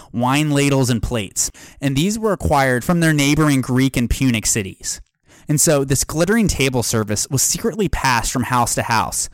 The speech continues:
always arriving before the Athenian envoys did for their next diplomatic dinner. The ruse had convinced them into thinking that even ordinary Segestans had huge fortunes, as everyone they came across had such lavish tableware.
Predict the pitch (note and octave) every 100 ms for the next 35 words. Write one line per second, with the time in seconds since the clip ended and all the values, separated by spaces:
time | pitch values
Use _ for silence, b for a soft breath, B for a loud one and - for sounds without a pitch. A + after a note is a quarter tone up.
0 | B B B2+ E3+ G3+ G3+ C#3 D3 D3+ C3
1 | D3+ C#3 B2+ - C3+ B2 A#2 B2+ G#2+ G2+
2 | G2 G2 F#2+ - b - C#3+ C3+ C3 B2+
3 | - B2+ A#2+ A2+ A2 G2 G#2+ G#2 F2+ -
4 | _ _ b b b - C#3 D3+ G#3 -
5 | A#3+ - C#3 C#3+ B2 C#3+ C3 B2 - B2+
6 | G#2+ G#2+ A#2 F3 F#3 G#3 D3 E3 F3 E3
7 | C#3 C3 A#2 A#2+ - G#2+ - B2+ - D#3+
8 | D#3+ - C3 C3 - F#2 F2+ - B B
9 | B D3 E3 G3 A#3 A3 F#3+ - D3 D3+
10 | A#2 G2+ - C3+ - D#3+ D#3 B2 A2+ B2
11 | B2 - A2+ A2+ G#2 C2+ -